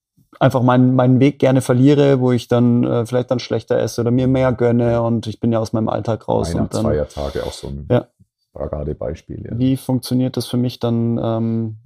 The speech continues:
Speaker 1: dort zu bleiben? Also in den vier Kompetenzbereichen ist es ja so, ich bin nicht in dieser,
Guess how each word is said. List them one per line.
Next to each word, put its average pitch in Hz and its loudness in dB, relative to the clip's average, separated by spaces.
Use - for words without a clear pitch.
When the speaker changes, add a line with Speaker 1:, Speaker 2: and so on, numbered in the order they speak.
Speaker 1:
dort 127 2
zu 123 -2
bleiben? 123 4
Also 120 2
in 120 4
den 120 2
vier 135 0
Kompetenzbereichen 127 -2
ist 123 -2
es 120 -4
ja 120 0
so, 123 0
ich - -10
bin 139 2
nicht 156 -2
in 127 2
dieser, 123 2